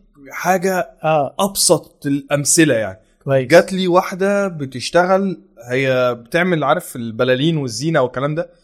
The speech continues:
Speaker 2: مم.
Speaker 1: ويد-، ايفنت ويدنج بلانر، يعني،
Speaker 2: آه.
Speaker 1: بس مش هي ويدنج بس، يعني ايه، أعياد الميلاد، الحفلات، أو
Speaker 2: آه.
Speaker 1: واحدة مثلًا بتولد فتروح تعمل لها البلالين على
Speaker 2: أيوة،
Speaker 1: المستشفى
Speaker 2: أيوة،
Speaker 1: بتاعتها.
Speaker 2: أيوة.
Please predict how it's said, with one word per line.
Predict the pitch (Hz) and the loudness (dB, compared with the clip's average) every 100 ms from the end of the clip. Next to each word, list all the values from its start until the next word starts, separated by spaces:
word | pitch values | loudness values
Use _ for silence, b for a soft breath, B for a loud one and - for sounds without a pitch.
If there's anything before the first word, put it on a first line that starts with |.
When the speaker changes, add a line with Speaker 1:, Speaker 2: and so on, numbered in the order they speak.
| 151 | -6
Speaker 2:
مم. | 143 147 | -4 4
Speaker 1:
ويد-، | 190 208 220 _ - | 4 4 -2 _ 0
ايفنت | 233 226 208 | 2 2 0
ويدنج | 180 214 202 | -4 -2 -4
بلانر، | 135 143 151 123 | -4 -2 0 -2
يعني، | 110 107 113 117 113 120 | -8 -14 -14 -18 -16 -10
Speaker 2:
آه. | 127 | -6
Speaker 1:
بس | 170 | -2
مش | 165 160 | -2 2
هي | 190 | 4
ويدنج | 214 202 160 | 4 2 0
بس، | 160 - | -2 -4
يعني | 117 127 | -8 -6
ايه، | 156 151 b b b - | -8 -10 b b b 2
أعياد | 131 175 190 | 6 6 6
الميلاد، | 175 160 165 160 - - | 0 2 2 0 -12 -16
الحفلات، | - - 139 151 151 - 127 | -12 -8 0 0 0 -8 -2
أو | |
Speaker 2:
آه. | 131 | 2
Speaker 1:
واحدة | 151 151 | 2 2
مثلًا | 160 165 156 | -2 -2 -6
بتولد | 147 160 170 160 | -4 -4 -4 -6
فتروح | 139 165 170 | -8 -6 0
تعمل | 156 143 | 0 2
لها | 165 | 2
البلالين | 160 143 139 196 170 | 2 -2 0 0 4
على | 165 151 | 4 4
Speaker 2:
أيوة، | 151 | 0
Speaker 1:
المستشفى | 175 - - 175 | -6 -6 -4 -2
Speaker 2:
أيوة، | 180 170 | -2 -2
Speaker 1:
بتاعتها. | 147 165 | 0 -2
Speaker 2:
أيوة. | 151 | -6